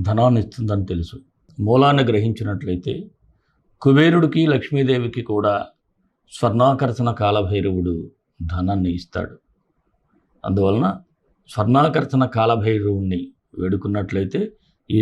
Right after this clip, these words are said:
శ్రావణ మాసంలో శివస్వరూపం కదా ఆయన, తప్పకుండా మీకు ధనధాన్య భోగాలు ఇవ్వటం జరుగుతుంది.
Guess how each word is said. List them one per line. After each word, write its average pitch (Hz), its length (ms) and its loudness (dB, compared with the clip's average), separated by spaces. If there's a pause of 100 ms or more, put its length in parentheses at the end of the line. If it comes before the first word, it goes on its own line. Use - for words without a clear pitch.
(120)
శ్రావణ 107 400 2 (100)
మాసంలో 107 480 -2 (400)
శివస్వరూపం 113 720 0 (120)
కదా 90 200 0
ఆయన, 87 160 -4 (800)
తప్పకుండా 123 580 0 (400)
మీకు 98 240 -2 (960)
ధనధాన్య 120 580 2 (140)
భోగాలు 98 420 0 (360)
ఇవ్వటం 101 320 0
జరుగుతుంది. 82 560 -4